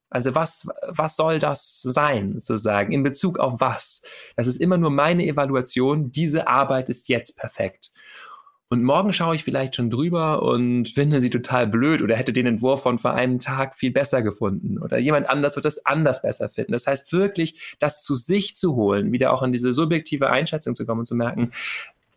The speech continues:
äh, ich mache das, dass ich das bewerte. Und wenn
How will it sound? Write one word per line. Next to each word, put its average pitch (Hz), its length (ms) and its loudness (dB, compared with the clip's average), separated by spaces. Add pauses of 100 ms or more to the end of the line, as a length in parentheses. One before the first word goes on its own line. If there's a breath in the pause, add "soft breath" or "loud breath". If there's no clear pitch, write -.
(120)
äh, - 260 4
ich - 600 2
mache 151 360 2
das, 127 560 0 (200)
dass 113 160 0
ich 117 80 -2
das - 160 -2
bewerte. 104 720 2 (680 loud breath)
Und 123 1000 2 (1080 loud breath)
wenn 127 640 2